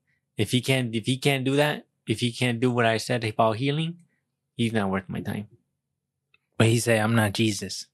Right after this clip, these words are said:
Speaker 1: Well, if he's promising a fucking stone that trans-, travels mil-, the millions and millions of
Speaker 2: <laughs>
Speaker 1: light years away, he can heal some cancer. Come on now. If he can't do that, then he a bullshitter.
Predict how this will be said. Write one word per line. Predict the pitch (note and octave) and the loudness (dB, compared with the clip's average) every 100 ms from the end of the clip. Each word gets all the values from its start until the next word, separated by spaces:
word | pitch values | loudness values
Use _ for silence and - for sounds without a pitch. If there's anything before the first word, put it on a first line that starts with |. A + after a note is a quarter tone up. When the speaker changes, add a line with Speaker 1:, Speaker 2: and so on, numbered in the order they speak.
| _ _ _ | _ _ _
Speaker 1:
Well, | G#2+ A2+ A2 G#2 - - - | 0 2 4 2 -2 -8 -8
if | A2 G#2+ G2 | -4 -4 -2
he's | B2+ A#2+ - - - | -2 -2 -6 -16 -2
promising | B2+ C3+ C#3 D3 B2+ | 2 2 2 0 0
a | |
fucking | A2 C#3+ B2 | 2 2 2
stone | G#2 C#3+ D#3+ D3+ | 0 2 4 4
that | C3 A2+ | 0 2
trans-, | C#3+ C3+ - - | 2 0 -4 0
travels | C#3+ C3+ B2+ A#2+ | 4 4 4 -2
mil-, | C#3 C#3 B2 - - C3+ | 0 2 0 -6 -18 -6
the | - | -2
millions | C3+ D3 D3+ C#3 B2+ | 4 4 4 0 0
and | |
millions | C3+ D3 C3+ | 2 4 6
of | D3+ A#2+ | 6 6
Speaker 2:
<laughs> | |
Speaker 1:
light | D3 | 4
years | E3+ D3 B2 | 4 2 2
away, | B2 D3 D3+ - - | 4 4 2 -4 -4
he | D3+ | -2
can | C#3+ C#3 | 2 0
heal | - F3 D#3 | 4 6 6
some | - B2 A2 | 4 -2 -2
cancer. | - C3 B2 F#2+ - - - _ _ | -2 -2 -4 -8 -8 -8 -8 _ _
Come | A#2+ A#2+ | 4 4
on | G#2 G2 | 2 2
now. | G2+ G#2+ - _ _ _ _ _ _ | 0 -2 -6 _ _ _ _ _ _
If | F#3 D3+ | -2 0
he | C#3 D3 | 0 2
can't | E3+ E3 | 2 4
do | F#3 G#3+ | 4 6
that, | G3 D#3 | 6 6
then | C3 | 2
he | A#2 | 2
a | C3+ | 2
bullshitter. | B2+ C#3+ - G#2+ - | 2 2 0 -2 -4